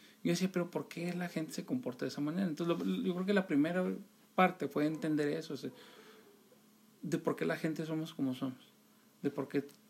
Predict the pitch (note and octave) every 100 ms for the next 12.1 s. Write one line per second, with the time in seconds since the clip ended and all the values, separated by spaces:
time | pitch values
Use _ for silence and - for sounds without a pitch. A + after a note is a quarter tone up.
0 | - - - - D3 D3 D#3 D3 D3 C#3
1 | D3 - A#2+ - C3 B2+ C3 C3 C3+ D3
2 | D3+ C3+ B2+ B2 C#3+ C#3 C3 B2+ A#2+ B2
3 | C3 B2+ - - - - - C#3 B2+ C#3+
4 | C#3+ D3 D3+ D3 C#3+ C3+ C#3 D3 C#3 C3
5 | C3+ C#3 C#3 C#3 C#3 - C#3 C#3 C3 B2
6 | B2 B2 B2+ B2 B2+ B2 C#3+ C3+ C3 C3
7 | C3+ D#3 D3+ C3 B2 B2 C3+ C3+ - -
8 | - - D3 D3 E3+ D3+ D#3 - - -
9 | - D3 D3 C#3+ C#3 C3 C#3+ C#3+ D#3+ D3
10 | D#3 D3+ C#3+ C3+ D3 B2+ B2 B2+ C#3+ C#3
11 | B2+ B2 B2+ D3 D3+ A#2+ - - C3 C3+